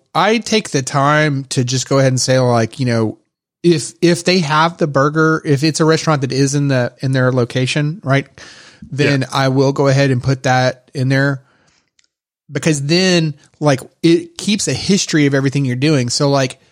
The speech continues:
Speaker 1: you know, if you go to a specific restaurant and nine times out of ten, like, you know,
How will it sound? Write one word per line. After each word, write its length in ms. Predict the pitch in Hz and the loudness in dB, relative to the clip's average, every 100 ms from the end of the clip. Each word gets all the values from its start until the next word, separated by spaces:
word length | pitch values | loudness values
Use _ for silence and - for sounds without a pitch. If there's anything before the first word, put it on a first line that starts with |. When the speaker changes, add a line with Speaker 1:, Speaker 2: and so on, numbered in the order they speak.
| _ _ _ _ _ _ | _ _ _ _ _ _
Speaker 1:
you 100 | 151 | -4
know, 140 | 143 135 | 0 0
if 140 | 127 | -2
you 80 | 175 | -2
go 180 | 165 180 | 0 2
to 160 | 165 147 | 2 2
a 60 | |
specific 480 | - 151 - 160 143 | 0 -4 0 0 2
restaurant 480 | 147 147 160 139 - | 2 2 0 0 0
and 220 | 139 131 | 0 2
nine 240 | 139 139 143 | 2 0 0
times 280 | 151 143 | -2 0
out 120 | 139 127 | 0 -2
of 80 | 127 | -2
ten, 260 | 165 151 | 0 2
like, 280 | 139 120 - _ | 0 -2 -6 _
you 180 | 139 | -2
know, 320 | 131 120 123 | 2 2 0